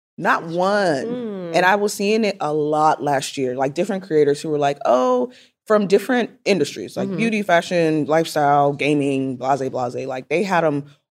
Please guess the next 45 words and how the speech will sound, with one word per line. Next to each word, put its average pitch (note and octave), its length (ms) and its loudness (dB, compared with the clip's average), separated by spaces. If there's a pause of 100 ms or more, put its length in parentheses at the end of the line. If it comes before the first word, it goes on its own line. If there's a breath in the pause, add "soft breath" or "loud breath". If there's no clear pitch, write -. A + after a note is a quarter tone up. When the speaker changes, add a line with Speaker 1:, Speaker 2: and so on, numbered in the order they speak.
Speaker 1:
all. C#3 440 0 (160 soft breath)
And F4+ 80 -2
I - 20 0
was G4+ 100 -2
like, - 100 2
"Oh, C5+ 100 -2
this G4+ 140 2
is G3 120 0
really F#3+ 220 4
dope F3+ 440 2
to D3+ 100 -6
see," D3+ 400 0
you F3+ 120 -4
know, B2+ 200 -2
they C#3 160 0
just C#3+ 180 -8
kinda C3+ 180 -4
picked, C#3+ 300 -6
like, B2+ 200 0
one C#3 140 -2
or C3+ 60 -2
two C3+ 160 -10
creators C#3 320 -2
from B2 180 -12
each C#3 220 -6
kind C3+ 200 -2
of A#2+ 160 -2
industry C3+ 440 -4
to B2+ 260 0
sort B2+ 240 -2
of B2 140 -2
highlight B2+ 420 0
why B2+ 440 0 (400 soft breath)
they're D3 180 6
basically C3+ 380 -2
proud G#2+ 220 -12
to - 60 -10
be A2+ 100 -6
Black. G#2+ 280 0
And - 100 -10
I'm - 60 -6
like, E3+ 200 -2
"Oh, - 200 -10
love E3 220 0
it." C#3 180 -4